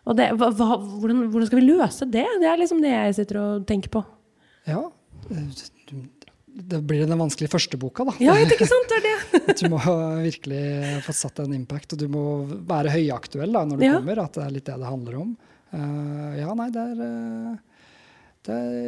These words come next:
Speaker 2: det blir jo smalere og smalere, det, eh,
Speaker 1: Ja.
Speaker 2: øyet, ja.
Speaker 1: Ja, spesielt, altså, med tanke på at nå har vi så stor plass til all type medier, liksom. Altså,
Speaker 2: Ja.
Speaker 1: vi har, i mediene har plass, de har uendelig med plass. Det er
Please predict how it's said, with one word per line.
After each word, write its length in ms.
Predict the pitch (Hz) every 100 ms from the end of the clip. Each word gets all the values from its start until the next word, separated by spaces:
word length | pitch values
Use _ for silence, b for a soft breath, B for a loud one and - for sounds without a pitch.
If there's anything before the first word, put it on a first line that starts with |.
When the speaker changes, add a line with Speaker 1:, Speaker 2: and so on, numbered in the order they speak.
| 214
Speaker 2:
det 120 | 240
blir 200 | 196 170
jo 80 | 269
smalere 420 | 277 - 311 175 202
og 60 | 233
smalere, 340 | 196 170 226
det, 160 | 220 214 208 214 226
eh, 80 | 214
Speaker 1:
Ja. 120 | 302
Speaker 2:
øyet, 460 | 226 214 180 294 285 -
ja. 100 | 262 - _ B B -
Speaker 1:
Ja, 80 | 311
spesielt, 440 | - 330 311 269
altså, 140 | 294 302
med 120 | 311
tanke 200 | 311 240
på 80 | 226
at 120 | 226 -
nå 260 | 240 240 233
har 160 | 175
vi 80 | 165
så 120 | 226
stor 200 | 247 240
plass 800 | 247 - 175 160 - - - - -
til 280 | 208 208 - - -
all 280 | 190 196
type 840 | 196 - 220 165 - 160 165 170 170 - b b b b -
medier, 600 | 190 165 151 156 226 277 -
liksom. 220 | 254 262 262
Altså, 120 | 233
Speaker 2:
Ja. 40 |
Speaker 1:
vi 60 | 226
har, 80 | 226
i 100 | 226
mediene 380 | 226 190 170 180
har 220 | 180 175
plass, 300 | 175 185 -
de 100 | -
har 120 | 190
uendelig 340 | 190 180 165 160
med 80 | 180
plass. 140 | 202
Det 60 |
er 60 | 185